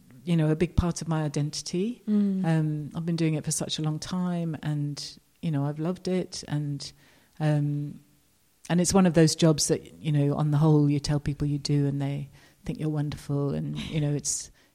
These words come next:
Speaker 1: you bask in the glory of, <laughs> of
Speaker 2: But
Speaker 1: that.
Speaker 2: you are wonderful,
Speaker 1: When
Speaker 2: Sarah.
Speaker 1: <laughs> and people don't really know what I do all day. Um, so I think I was,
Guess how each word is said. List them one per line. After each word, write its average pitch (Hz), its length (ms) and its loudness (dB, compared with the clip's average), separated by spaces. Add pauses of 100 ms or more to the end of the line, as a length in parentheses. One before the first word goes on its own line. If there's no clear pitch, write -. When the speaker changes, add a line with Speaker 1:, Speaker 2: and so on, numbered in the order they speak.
Speaker 1:
you 151 120 -8
bask 156 400 -6
in 160 140 -2
the 160 120 -2
glory 165 460 2
of, 151 120 -6
<laughs> - 120 -8
of - 60 -8
Speaker 2:
But 175 180 0
Speaker 1:
that. 175 120 0
Speaker 2:
you 254 60 2
are 277 180 2
wonderful, 254 420 2
Speaker 1:
When 196 80 6
Speaker 2:
Sarah. 208 320 8 (300)
Speaker 1:
<laughs> 302 400 8 (220)
and 220 100 0
people 190 180 0
don't 202 160 4
really 196 200 8
know 190 160 10
what 185 140 10
I 185 60 12
do 180 200 6
all 175 80 4
day. 175 180 -4 (360)
Um, 180 440 8 (160)
so 214 220 10
I 214 60 10
think 240 260 8
I 233 60 10
was, 202 380 6